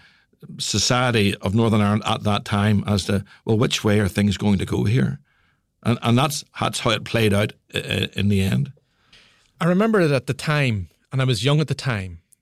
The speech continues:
Speaker 2: but people were saying, "This is all gonna end in civil war." And I,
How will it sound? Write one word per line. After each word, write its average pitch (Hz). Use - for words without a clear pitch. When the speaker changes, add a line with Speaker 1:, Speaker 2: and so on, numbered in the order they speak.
Speaker 2:
but 147
people 185
were 120
saying, 113
"This 165
is -
all 123
gonna 113
end 113
in 120
civil 120
war." 110
And 117
I, 123